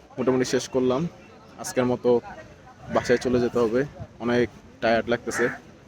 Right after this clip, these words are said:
তো অনেক ভালো লাগছে after a long time, অনেক দিন পর আমি আমার বন্ধু বের হইছি। তো দেখা হবে আবার কোনো একটা জায়গায় কোথাও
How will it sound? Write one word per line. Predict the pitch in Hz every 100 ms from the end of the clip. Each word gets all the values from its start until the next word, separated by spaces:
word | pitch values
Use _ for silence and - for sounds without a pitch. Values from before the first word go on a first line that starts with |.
| - - - - _ -
তো | 107 104 - - - - - 117
অনেক | 127 110 101
ভালো | 120 135
লাগছে | - 117 151 - -
after | 113 120 113
a |
long | 113 113 -
time, | 110 110 - - - - - - - - - -
অনেক | 120 113
দিন | 120 110
পর | 113 110 - - - -
আমি | 113 113
আমার | 110 107 98
বন্ধু | 110 107 101
বের | 107
হইছি। | 107 - 98 127 - - - - - - - - -
তো | 107 98 98 - - - - - - - - _ _ - - - 113
দেখা | 120 127
হবে | 120 120
আবার | 117 120
কোনো | - 120
একটা | 117 120
জায়গায় | 113 113 -
কোথাও | - 113